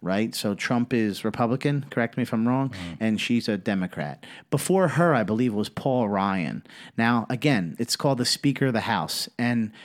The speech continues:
Speaker 1: for someone who fucking doesn't pay any attention anymore, the fact that this is coming to my brain just shows how intelligent I am. But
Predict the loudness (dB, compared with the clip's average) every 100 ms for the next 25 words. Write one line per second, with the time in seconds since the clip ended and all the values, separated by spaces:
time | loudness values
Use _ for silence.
0 | -10 -2 2 4 4 4 2 2 0 0
1 | 0 2 0 0 -2 0 2 2 2 0
2 | -2 -2 -2 0 0 2 2 0 -2 -2
3 | -2 -4 -8 -6 -6 -4 -2 -2 -2 -2
4 | 0 0 2 0 -2 -8 -10 -2 0 2
5 | 0 0 0 -2 -2 -2 -4 -4 -2 -2
6 | -2 -2 -4 -6 -10 -10 2 6 8 6